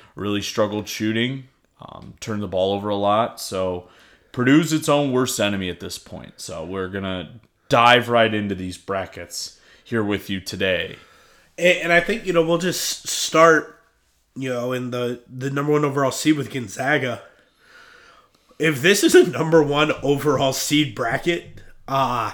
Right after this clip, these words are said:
Speaker 2: Yikes.
Speaker 1: Yeah, I'm, if I'm Gonzaga as the number one overall seed, um, I'm not happy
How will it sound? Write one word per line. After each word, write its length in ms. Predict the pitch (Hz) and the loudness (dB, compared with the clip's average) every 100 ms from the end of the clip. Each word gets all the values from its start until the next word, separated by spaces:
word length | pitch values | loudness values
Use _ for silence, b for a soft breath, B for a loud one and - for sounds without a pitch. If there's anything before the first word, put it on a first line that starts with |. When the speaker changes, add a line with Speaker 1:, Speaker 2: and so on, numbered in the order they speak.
| - b b b b - | -12 b b b b -12
Speaker 2:
Yikes. 1040 | 131 139 131 135 135 113 - - - - - 104 | -8 -6 -4 -2 -2 -2 -10 -12 -12 -14 -18 -8
Speaker 1:
Yeah, 220 | 98 92 | -4 -2
I'm, 400 | 90 110 123 127 b b b | 2 2 2 -2 b b b
if 160 | 117 113 | -4 4
I'm 420 | 143 175 160 107 - | 6 6 2 -6 -2
Gonzaga 760 | 127 110 107 104 117 139 139 | -2 0 4 6 6 6 4
as 180 | 110 104 | 4 -2
the 80 | 107 | -4
number 260 | 101 104 107 | -6 -4 -4
one 160 | 104 | -2
overall 360 | 101 101 101 92 | -4 -2 -2 -2
seed, 360 | - 95 87 87 b b b - | -4 -8 -12 -16 b b b -16
um, 480 | 90 87 85 82 80 | -12 -10 -10 -12 -10
I'm 200 | 101 107 | -8 -4
not 360 | 101 98 98 - | 0 0 0 -4
happy 600 | - - 95 85 - | -14 -8 -6 -6 -10